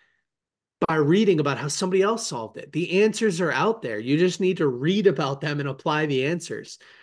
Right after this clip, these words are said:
So whether it's personally or professionally, it doesn't matter.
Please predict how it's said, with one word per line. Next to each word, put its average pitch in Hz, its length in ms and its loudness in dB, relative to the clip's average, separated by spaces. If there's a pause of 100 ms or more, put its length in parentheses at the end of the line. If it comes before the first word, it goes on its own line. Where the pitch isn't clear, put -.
(120)
So - 160 2
whether 214 280 6
it's 139 140 -2
personally 185 640 -2
or 147 180 -4
professionally, 143 840 -2
it 143 180 -8
doesn't 143 320 -4
matter. 131 440 -6